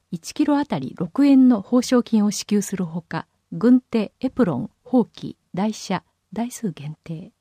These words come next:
などの活動支援物品を支給しています。資源の持ち去り対策物品のご活用を。資源の持ち去り対策として、集団回収場所用の標識旗、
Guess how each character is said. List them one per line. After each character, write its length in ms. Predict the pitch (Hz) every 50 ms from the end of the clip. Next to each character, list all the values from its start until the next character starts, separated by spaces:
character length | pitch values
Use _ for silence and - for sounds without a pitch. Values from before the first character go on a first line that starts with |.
| _ _ _
な 100 | - 202
ど 160 | 233 - 190 170
の 160 | 147 147 - _ _ _
活 280 | - - 190 - 269 240
動 140 | 285 277 262
支 200 | - - 220 233
援 140 | 262 277 269
物 160 | 269 285 - _
品 160 | - 170 135 -
を 80 | 147
支 160 | - - -
給 160 | - 185 190 170
し 80 | -
て 100 | - -
い 140 | 151 156 185
ま 160 | - 156 165
す。 200 | - - - _ _ _ _ _ _ _ _ _ _ _ _ _ _ _ _ _ _ _ _ _ _ _ _ _ _
資 240 | - - - 311 294
源 220 | 330 320 254 202 170
の 120 | 151 139
持 120 | - - 165
ち 120 | - -
去 180 | - - 247 240
り 160 | 226 226 -
対 220 | - - 240 269 -
策 200 | - 277 - 262
物 160 | 226 269 262 _ -
品 180 | 190 165 156 139
の 80 | 123 -
ご 160 | 185 - 165
活 320 | - 190 190 - - -
用 200 | 180 175 170 151
を。 260 | 143 147 - - - _ _ _ _ _ _ _ _ _ _ _ _
資 220 | - - - 311 -
源 180 | 349 302 226
の 60 | 170 139
持 140 | 143 175
ち 80 | - -
去 180 | - - 269 269
り 80 | 262
対 180 | - 262 262 233
策 220 | - 185 170 -
と 140 | - - 151
し 120 | - -
て、 220 | - - 151 - _ _ _ -
集 260 | - - 254 277 285
団 180 | - 285 269
回 200 | 262 - 240 254
収 240 | 240 - 240 240 226
場 100 | 208 220
所 160 | 202 - 220
用 240 | 208 214 202 190 185
の 180 | 180 175 170 - _
標 240 | - - 240 262 247
識 280 | - - - - 226
旗、 360 | - 165 160 - - 131 -